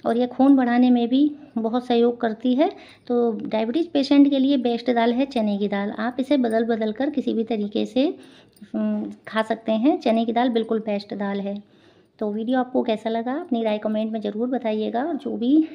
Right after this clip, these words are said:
ये दालें बताई हैं उनको आप अपने डाइट में शामिल करिए।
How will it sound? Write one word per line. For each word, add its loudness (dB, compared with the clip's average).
ये 4
दालें 2
बताई 2
हैं 0
उनको -2
आप -4
अपने -2
डाइट 0
में 4
शामिल -2
करिए। -2